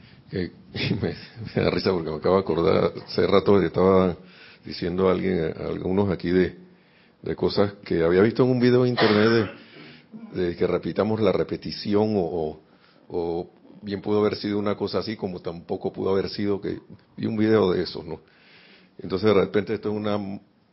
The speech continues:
mala percepción de una mala percepción, porque la otra persona también te está percibiendo a ti.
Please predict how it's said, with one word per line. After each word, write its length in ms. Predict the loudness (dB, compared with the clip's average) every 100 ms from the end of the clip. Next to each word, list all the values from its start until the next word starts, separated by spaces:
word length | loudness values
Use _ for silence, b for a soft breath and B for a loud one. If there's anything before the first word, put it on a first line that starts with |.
| _
mala 300 | -6 -2 -2
percepción 560 | -2 -4 -6 -8 -6 -4
de 60 |
una 180 | -4 -2
mala 240 | -2 -4 -4
percepción, 680 | -8 -8 -10 -10 -8 -8 -10 _ _ _ B B B B B B -16
porque 300 | -8 -4 -2
la 120 | 0
otra 300 | 0 0 -2
persona 380 | -2 -4 -4 -4
también 300 | -4 -6 -6
te 80 | -6
está 160 | -6 -4
percibiendo 520 | -4 -6 -8 -4 -4
a 80 | -4
ti. 260 | -6 -10